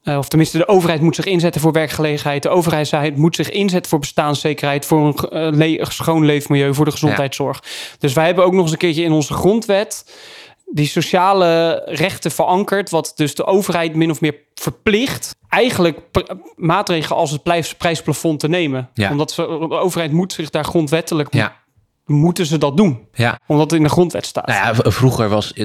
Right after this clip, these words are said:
Speaker 2: was er natuurlijk nog de discussie, want die, die herziening van de grondwet met die sociale rechten
Speaker 1: Ja.
Speaker 2: laten natuurlijk volledig vaag en open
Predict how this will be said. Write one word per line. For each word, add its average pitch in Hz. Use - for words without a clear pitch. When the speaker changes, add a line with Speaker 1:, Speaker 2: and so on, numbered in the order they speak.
Speaker 2:
was 117
er 107
natuurlijk 101
nog 101
de 117
discussie, 95
want 90
die, 90
die 90
herziening 95
van 92
de 90
grondwet 90
met 90
die 90
sociale 92
rechten 104
Speaker 1:
Ja. 139
Speaker 2:
laten 98
natuurlijk 98
volledig 104
vaag 92
en 85
open 117